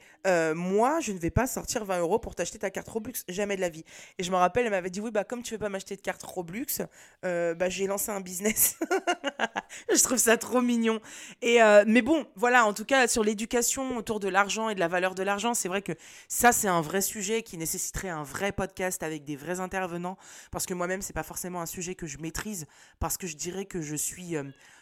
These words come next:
euh, d'un point de vue, euh, éducation, euh, financière,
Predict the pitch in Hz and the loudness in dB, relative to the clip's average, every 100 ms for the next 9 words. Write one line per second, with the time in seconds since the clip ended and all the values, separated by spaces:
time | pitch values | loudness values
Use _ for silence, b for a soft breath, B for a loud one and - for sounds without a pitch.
0 | B - 165 156 151 147 151 180 165 185 | B -6 -4 -2 -4 -8 -4 -4 -4 -4
1 | 180 170 165 208 196 170 202 165 180 214 | -4 -4 -8 -4 -2 0 -2 -4 -4 0
2 | 196 - 226 214 208 202 175 165 151 151 | 0 0 -2 -6 -6 -8 -6 -4 -4 -6
3 | - 214 196 185 - 226 | -8 -4 -2 -2 0 -2